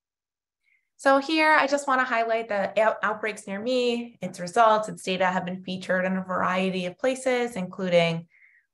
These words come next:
um, public health meetings and organizations like the Advisory Committee on Immunization Practices, who gives out the guidelines for vaccinations in the U S,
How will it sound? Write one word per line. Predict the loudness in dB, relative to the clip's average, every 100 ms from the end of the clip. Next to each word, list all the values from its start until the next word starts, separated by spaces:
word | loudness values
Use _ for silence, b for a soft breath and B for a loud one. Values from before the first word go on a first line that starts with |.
| -10
um, | -8
public | 0 2 2 0
health | 0 0 -2
meetings | -8 -4 -2 -2 -4
and | -6
organizations | -4 -4 -2 -2 -2 -2 -4 -2
like | -6 -6
the | -4
Advisory | 2 4 4 2 -4 -4
Committee | -6 -6 -2 -2 -4 -8 b b b b -8
on | -2
Immunization | -2 -2 -4 -4 0 2 2 2 -2
Practices, | 0 -2 -2 -12 -8 -6 -6 -8
who | -8
gives | -8 -8
out | -6 -6
the | -2
guidelines | 0 0 -2 -2 -2 -4
for | -6
vaccinations | -4 -6 -8 -8 -8 -4 -4 -4 -8 -14 b b b _ -6
in | -4
the | -2
U | -2 2
S, | 2 0 -6 -18